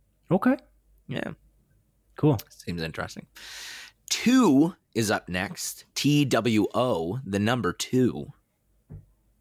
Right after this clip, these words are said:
Speaker 2: This is a Netflix original movie, and it's about two people who awaken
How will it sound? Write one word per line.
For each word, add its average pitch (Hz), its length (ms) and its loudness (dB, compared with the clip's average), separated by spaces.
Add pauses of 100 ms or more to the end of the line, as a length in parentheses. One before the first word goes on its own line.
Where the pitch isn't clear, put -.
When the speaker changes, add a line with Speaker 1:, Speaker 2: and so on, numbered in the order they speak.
(500)
Speaker 2:
This 123 220 0
is 117 100 2
a 120 60 2
Netflix 117 440 -4
original 98 380 0
movie, 95 460 0 (100)
and 101 60 -6
it's - 80 -4
about 104 220 0
two 180 260 0
people 160 380 2
who 110 200 4
awaken 104 680 2